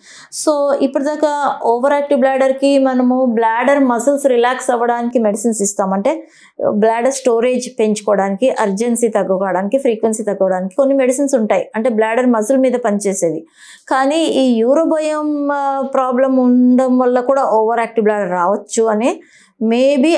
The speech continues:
యాంటీబయాటిక్స్ కూడా దీనికి ఒక, ఒక విధమైన చికిత్స అని కొన్ని స్టడీస్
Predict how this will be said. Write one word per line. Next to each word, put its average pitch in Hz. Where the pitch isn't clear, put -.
యాంటీబయాటిక్స్ 233
కూడా 226
దీనికి 226
ఒక, 202
ఒక 196
విధమైన 208
చికిత్స 208
అని 214
కొన్ని 285
స్టడీస్ 220